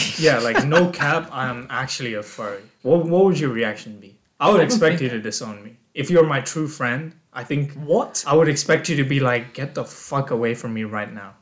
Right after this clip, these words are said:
Speaker 1: Okay, but I don't think I would.
Speaker 2: Ah, that's not a true friend.
Speaker 1: <laughs> Wait, wait, wait, wait, wait. Okay,
Speaker 2: No, I'm kidding.
Speaker 1: let's, let's, let's, let's dial back. Let's actually seriously think about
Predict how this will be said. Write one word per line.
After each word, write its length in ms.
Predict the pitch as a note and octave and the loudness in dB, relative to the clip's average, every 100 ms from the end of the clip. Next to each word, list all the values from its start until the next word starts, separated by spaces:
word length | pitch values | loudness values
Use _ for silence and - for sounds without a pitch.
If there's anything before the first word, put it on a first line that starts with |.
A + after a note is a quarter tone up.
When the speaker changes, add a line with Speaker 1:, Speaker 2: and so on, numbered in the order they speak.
| _ | _
Speaker 1:
Okay, 200 | C#3 C3+ | -6 -2
but 160 | C3+ A#2 A#2+ | -2 -2 -4
I 40 | C3+ | -4
don't 280 | C3+ B2+ | -4 -6
think 200 | A2+ A2+ | -6 -8
I 80 | G2 F#2+ | -10 -12
would. 140 | F#2 - _ | -14 -16 _
Speaker 2:
Ah, 140 | A2+ G2+ _ | -20 -20 _
that's 240 | _ _ _ _ | _ _ _ _
not 220 | G#2 F#2+ | -8 -6
a 20 | |
true 220 | F#2+ G2+ | -8 -10
friend. 280 | G2 - A2+ - _ _ | -12 -16 -18 -20 _ _
Speaker 1:
<laughs> 400 | - - A3+ G#3+ A3+ - - - D#4+ - - | -12 -2 0 4 4 2 -2 4 4 4 2
Wait, 160 | A3 A3 | 8 8
wait, 0 | |
wait, 280 | G#3+ G3 E3+ | 10 8 4
wait, 100 | C#3 | 2
wait. 220 | A#2 - | -2 -6
Okay, 200 | A2 B2 | -4 -2
Speaker 2:
No, 60 | G#2+ | -2
I'm 60 | G#2+ | -6
kidding. 280 | - - C3+ | -18 -10 -4
Speaker 1:
let's, 180 | C#3 B3+ A3 - - | 4 4 4 0 0
let's, 240 | D#3 D#3 | 0 2
let's, 560 | E3+ - - - - A3 | 2 2 0 -2 -6 0
let's 160 | A3 | 0
dial 220 | D#3 D#3+ | 4 2
back. 160 | C#3+ B2 | 2 0
Let's 140 | C3 D3 | -2 -4
actually 280 | C#3+ C#3 | -6 -6
seriously 440 | B2 - C#3 C3+ G#2+ | -8 0 0 0 -4
think 180 | A#2+ G#2 | -6 -6
about 120 | F2+ | -4